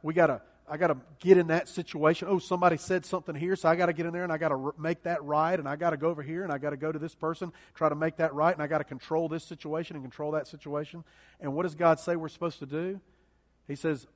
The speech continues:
"Only thing we're required to do is to walk before Him." Is to daily just walk with Him.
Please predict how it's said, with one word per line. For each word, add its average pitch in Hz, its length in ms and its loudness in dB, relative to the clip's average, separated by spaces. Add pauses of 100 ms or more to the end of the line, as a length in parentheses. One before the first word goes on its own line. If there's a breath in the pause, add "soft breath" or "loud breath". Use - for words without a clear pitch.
(100)
"Only 180 360 4
thing 208 200 -8
we're 185 140 -6
required 165 440 0
to 160 60 -10
do 123 360 -6
is 120 100 -18
to - 100 -14
walk 127 400 -6
before 131 360 -10
Him." 101 220 -14 (2500)
Is 127 120 -18
to 143 120 -8
daily 143 500 2
just 120 220 -14
walk 123 300 -8
with 139 100 -12
Him. 120 280 -14